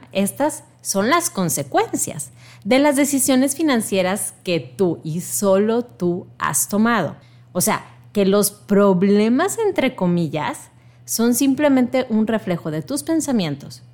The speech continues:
de tus sentimientos y de las acciones que tomas relacionadas al dinero.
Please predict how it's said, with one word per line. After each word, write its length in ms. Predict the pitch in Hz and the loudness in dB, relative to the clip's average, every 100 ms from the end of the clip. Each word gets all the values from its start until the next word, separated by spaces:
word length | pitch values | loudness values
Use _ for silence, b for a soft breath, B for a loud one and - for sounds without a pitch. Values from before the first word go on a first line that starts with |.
| - | -14
de 100 | 156 | -8
tus 160 | 160 262 | -4 -2
sentimientos 840 | 302 285 302 277 185 - 220 - b b b | 0 2 2 2 2 -4 -12 -12 b b b
y 120 | 240 240 | 2 4
de 100 | 226 | 4
las 220 | 220 233 | 2 0
acciones 760 | 214 - 240 240 254 294 320 | -4 -2 0 2 2 -2 -6
que 140 | - 214 | -6 -8
tomas 400 | - 220 240 262 | -2 0 0 0
relacionadas 720 | 233 185 185 170 175 240 226 | -2 -4 -4 -4 -4 -4 -4
al 100 | 196 | -2
dinero. 360 | 160 143 - | -2 -4 -8